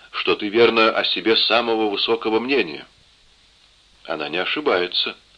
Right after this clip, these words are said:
«А ты не хочешь ли за неё вступиться?» «Мне жаль, что я не имею ещё этого права». «Ого», подумал я, —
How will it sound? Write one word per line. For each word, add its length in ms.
«А 180
ты 260
не 140
хочешь 580
ли 100
за 140
неё 280
вступиться?» 800
«Мне 300
жаль, 420
что 260
я 220
не 180
имею 260
ещё 300
этого 260
права». 460
«Ого», 540
подумал 520
я, — 340